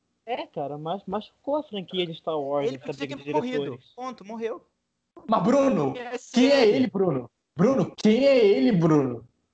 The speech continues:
Speaker 3: Você tá entendendo? Não tinha
Speaker 1: Ah,
Speaker 3: como. Não vamos falar do Snoke. Não tinha como isso.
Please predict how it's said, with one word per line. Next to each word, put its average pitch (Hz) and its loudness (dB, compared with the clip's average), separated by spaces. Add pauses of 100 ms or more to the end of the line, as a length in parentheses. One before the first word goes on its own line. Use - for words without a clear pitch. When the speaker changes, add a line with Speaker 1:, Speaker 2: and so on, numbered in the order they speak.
(120)
Speaker 3:
Você 175 -6
tá 208 2
entendendo? 208 2 (800)
Não 226 2
tinha 277 2
Speaker 1:
Ah, - -8
Speaker 3:
como. 262 2 (260)
Não 254 2
vamos 277 4
falar 254 2
do 233 0
Snoke. 175 -2
Não 214 -2
tinha 523 0
como 185 0
isso. - -4